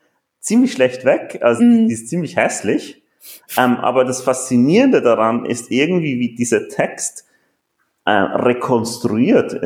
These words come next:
Speaker 1: einer gewissen Weise, wie der Protagonist sie, hm, mit seinen Augen anders be-, zu betrachten lernt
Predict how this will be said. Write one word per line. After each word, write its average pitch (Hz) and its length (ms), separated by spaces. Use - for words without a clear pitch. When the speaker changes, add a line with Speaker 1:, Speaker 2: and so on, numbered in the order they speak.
Speaker 1:
einer 104 60
gewissen 95 500
Weise, 101 640
wie 120 560
der 120 140
Protagonist 120 920
sie, 120 440
hm, 110 400
mit 120 260
seinen 113 340
Augen 117 440
anders 117 420
be-, 117 200
zu - 180
betrachten 120 680
lernt 82 420